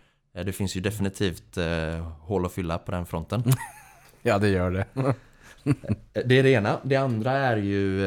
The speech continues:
Speaker 1: eh, att säkra upp tillgången på viktiga
Speaker 2: Mm.
Speaker 1: läkemedel. Jag menar, det är inte, det är inte lysande att vi har olika sjukdomstillstånd, kritiska sjukdomstillstånd, där det kanske finns en leverantör i världen.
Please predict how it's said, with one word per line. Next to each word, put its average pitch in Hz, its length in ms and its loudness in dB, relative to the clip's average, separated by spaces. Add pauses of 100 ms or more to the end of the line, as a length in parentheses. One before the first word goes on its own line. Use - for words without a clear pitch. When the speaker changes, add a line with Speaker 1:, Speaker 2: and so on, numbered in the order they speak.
(240)
Speaker 1:
eh, - 60 -2 (320)
att 113 120 -8
säkra - 420 -2
upp 90 200 -6
tillgången 85 640 -4
på 156 100 -6
viktiga 120 320 -6
Speaker 2:
Mm. 92 120 -2
Speaker 1:
läkemedel. 82 460 -6
Jag 98 100 -4
menar, 107 140 -2
det 110 80 0
är - 40 2
inte, 117 280 -2 (260)
det 107 80 -6
är - 20 0
inte 110 160 -2
lysande 101 680 0
att - 400 -4
vi 92 120 -2
har 87 440 0 (180)
olika 92 300 -2
sjukdomstillstånd, 90 1080 -4 (160)
kritiska 92 580 -4
sjukdomstillstånd, 87 800 -6 (260)
där 127 80 -4
det 120 80 -2
kanske 107 200 -4
finns 95 220 -6
en 82 300 -8
leverantör 82 540 -6
i - 20 -6
världen. 80 340 -4